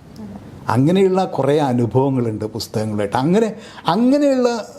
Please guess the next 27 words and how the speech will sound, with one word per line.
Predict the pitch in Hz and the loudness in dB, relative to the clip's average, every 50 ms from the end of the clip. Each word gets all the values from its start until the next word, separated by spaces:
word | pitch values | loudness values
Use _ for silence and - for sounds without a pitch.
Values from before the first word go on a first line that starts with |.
| - - - | -14 -4 -2
അനുഭവങ്ങൾ | 160 139 143 139 127 131 143 156 156 156 156 160 160 165 165 165 165 170 | -2 0 2 0 2 2 2 2 4 2 2 2 2 4 4 4 2 2
അത് | - 170 185 269 | 0 -2 -2 -2
പുസ്തകങ്ങളായിട്ട് | 269 277 220 - - 214 220 226 226 220 214 220 | 0 -2 -2 0 0 0 2 2 2 2 2 0
അറ്റാച്ച് | 196 - - - 190 180 175 170 - | -2 -4 -2 0 0 0 0 0 0
ചെയ്ത് | 190 170 160 | 0 2 2
വരുന്നതാണ്. | 165 143 127 113 110 101 92 85 - - - - - _ _ - - _ - - - - - - - - - - - - - - 131 | 2 2 2 0 -2 -8 -10 -12 -14 -18 -20 -20 -20 _ _ -20 -20 _ -20 -20 -20 -20 -20 -20 -20 -20 -20 -20 -20 -20 -6 -2 -2
അതിൽ | 139 151 131 156 247 254 294 | 0 0 2 2 2 2 2
കുറേ | 285 - 233 202 196 214 220 | 2 0 0 2 4 4 4
എണ്ണം | 214 214 208 208 214 208 202 | 4 2 0 0 0 0 0
നമുക്ക് | 202 196 190 196 196 - | 0 0 0 -2 -2 -2
തിരിച്ചു | 180 151 147 - - 202 | -2 -2 -2 0 0 0
വെക്കാൻ | 196 185 196 - 190 185 175 | 0 2 0 0 -2 -2 0
പറ്റാത്ത | 175 160 165 - 170 165 170 | -2 -4 -2 -2 -4 -2 -2
കുറേ | 160 - - 151 143 151 | -2 -2 -2 0 0 0
എണ്ണം | 151 151 156 160 160 | 0 2 0 0 0
ചെതലെടുത്ത് | 156 - 147 131 139 151 156 156 147 156 160 | 0 0 0 0 0 0 0 -2 -2 -2 -2
പോകുമെന്ന് | 151 151 151 151 151 156 156 147 | -2 0 2 2 2 0 0 0
പറയുമ്പോൾ | 143 147 147 139 139 - | 0 0 0 -2 -2 -2
പിന്നെ | 143 139 139 | 0 0 2
നമ്മൾ | 139 135 139 139 135 | 0 0 0 0 0
എന്ത് | 131 127 123 139 | 2 2 2 2
വില | 135 127 123 131 | 2 2 2 2
കൊടുത്തും | 127 123 117 - - 131 | 0 0 -2 -4 -4 -2
സംരക്ഷിക്കുക | 127 127 123 120 123 113 - 131 120 - 131 | -2 -2 -2 0 -4 -4 -4 -4 -4 -2 -2
എന്നുള്ള | 123 120 117 123 113 | -2 -2 -2 -2 -2
രീതിയിലേക്ക് | - 156 - 131 127 - - - - - - - - - - - - - - | -2 -2 -2 -2 -2 -4 -4 -6 -8 -8 -8 -8 -16 -18 -16 -16 -10 0 0
മാറും. | 120 107 98 98 92 87 90 | 2 2 2 0 0 -2 -4